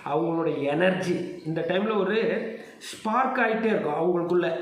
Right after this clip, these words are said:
ஒரு எனர்ஜி, நம்ம ஏதோ அச்சீவ் பண்ணணும், சாதிக்கணும், இன்னோவேஷன் பண்ணணும், இடம் மாறலாம், இம்ப்ரூவ் பண்ணலாம், இந்த ஒர்க் சரியில்லை அப்படின்னா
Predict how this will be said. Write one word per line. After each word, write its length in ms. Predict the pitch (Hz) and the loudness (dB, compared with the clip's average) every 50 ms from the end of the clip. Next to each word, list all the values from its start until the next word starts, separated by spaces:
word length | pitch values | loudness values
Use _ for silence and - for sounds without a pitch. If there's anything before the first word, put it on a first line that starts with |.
| - - - - - - | -6 -10 -12 -16 -12 -8
ஒரு 160 | - 170 170 170 | -4 -2 0 0
எனர்ஜி, 300 | 170 180 180 180 175 175 | 2 2 2 2 0 0
நம்ம 200 | 165 165 165 160 | 0 2 2 2
ஏதோ 180 | 156 156 160 | 2 2 2
அச்சீவ் 380 | 175 160 - - - 185 180 180 | 2 0 0 2 2 2 2 2
பண்ணணும், 380 | 165 151 156 160 156 160 165 | 2 0 0 0 -2 -2 -2
சாதிக்கணும், 640 | 165 170 170 165 165 165 170 160 165 160 - - - - - - - | -2 -2 -2 -2 -2 -2 -2 -2 -2 -2 -2 -4 -6 -8 -10 -8 -6
இன்னோவேஷன் 540 | 170 165 180 175 170 165 165 165 170 151 151 | -2 0 0 0 0 0 0 -2 -2 -2 -2
பண்ணணும், 240 | 151 156 160 156 156 | -2 -2 0 0 0
இடம் 240 | 156 180 175 170 165 | 0 0 0 0 0
மாறலாம், 340 | 160 156 156 156 156 160 | -2 -2 -2 -2 -2 -2
இம்ப்ரூவ் 460 | 156 151 160 170 165 180 185 180 175 175 | -2 -2 -2 -2 0 2 2 2 0 0
பண்ணலாம், 340 | 160 151 156 160 156 151 151 - - - - - - | -2 -2 0 0 -2 -2 -4 -6 -10 -12 -14 -12 -8
இந்த 200 | 165 170 175 180 | -4 0 2 2
ஒர்க் 280 | 175 170 170 - 165 170 | 2 2 0 0 0 -2
சரியில்லை 520 | 156 - 160 156 151 165 160 156 156 151 151 151 151 - - - - - - | -2 -2 -2 -2 0 0 0 0 0 0 0 -2 -2 -4 -10 -12 -14 -12 -10
அப்படின்னா 320 | 156 147 170 185 185 202 | -6 -2 0 0 2 2